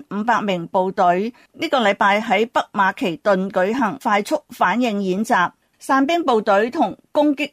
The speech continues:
直升機亦會參加。參加呢次行動有美國、英國、阿爾巴尼亞、法國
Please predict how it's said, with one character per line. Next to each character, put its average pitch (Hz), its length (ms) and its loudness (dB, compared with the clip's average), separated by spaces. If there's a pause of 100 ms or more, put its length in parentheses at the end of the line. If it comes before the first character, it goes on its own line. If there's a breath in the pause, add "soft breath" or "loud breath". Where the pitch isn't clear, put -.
(120)
直 233 160 -8
升 277 260 -2
機 262 460 2
亦 226 260 -4
會 202 180 -2
參 233 280 0
加。 233 320 2 (340 loud breath)
參 311 240 2
加 294 220 4
呢 311 140 4
次 285 200 2
行 226 260 0
動 190 260 2
有 196 160 2
美 202 220 2
國、 220 400 2
英 294 220 2
國、 220 280 2 (460 loud breath)
阿 240 160 2
爾 226 160 0
巴 269 240 2
尼 214 220 0
亞、 196 320 4
法 226 180 0
國 220 400 2